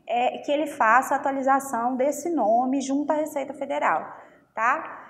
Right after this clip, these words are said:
É, precisa que vocês instiguem os seus servidores a fazerem essa atualização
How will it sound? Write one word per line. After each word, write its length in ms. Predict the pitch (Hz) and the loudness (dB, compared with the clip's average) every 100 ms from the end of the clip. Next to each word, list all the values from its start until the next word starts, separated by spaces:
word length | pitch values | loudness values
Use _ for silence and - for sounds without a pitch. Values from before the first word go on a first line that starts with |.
| - _ | -20 _
É, 220 | 220 233 | -2 -2
precisa 440 | 226 240 240 262 277 | -2 -8 -6 -4 -4
que 120 | 247 | -4
vocês 580 | 254 262 247 277 269 277 | -4 -2 -2 -2 -4 -2
instiguem 560 | 311 302 302 320 339 | -2 -2 -4 -2 -2
os 100 | 339 | -2
seus 200 | 294 277 | -2 -2
servidores 880 | 285 247 226 175 185 208 247 302 - - - - | -2 -4 -4 -4 -2 -2 -2 -2 -6 -16 -10 -4
a 100 | 233 | -2
fazerem 440 | 269 254 254 262 | 0 0 -2 0
essa 220 | 254 254 | 0 -2
atualização 840 | 254 262 262 277 302 294 202 214 | -4 -4 0 0 0 -2 -4 -4